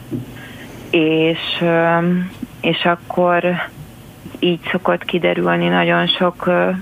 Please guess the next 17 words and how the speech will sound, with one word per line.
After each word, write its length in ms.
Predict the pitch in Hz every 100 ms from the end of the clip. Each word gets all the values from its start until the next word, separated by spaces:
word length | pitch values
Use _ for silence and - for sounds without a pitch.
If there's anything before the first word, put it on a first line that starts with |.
| -
probléma, 800 | - 180 170 180 180 185 214 226 226 - - - -
de 160 | - 180
egyébként 800 | 180 180 180 - 190 185 180
meg 300 | 190 185 180 -
általában 680 | - 208 202 202 185 175 175
én 140 | 180
azt 200 | 190 -
szoktam 360 | 202 - - 180 175
mondani, 440 | 170 170 170 175
hogy, 360 | 165 180 170 180
ö, 340 | 175 170 175 185 196 - - - - - - -
tehát, 180 | 180
hogy 120 | 185 175
a 60 |
munkámnak 580 | 175 185 196 185 185 180
egy 120 | 175
nagyon 480 | 180 180 185 180 170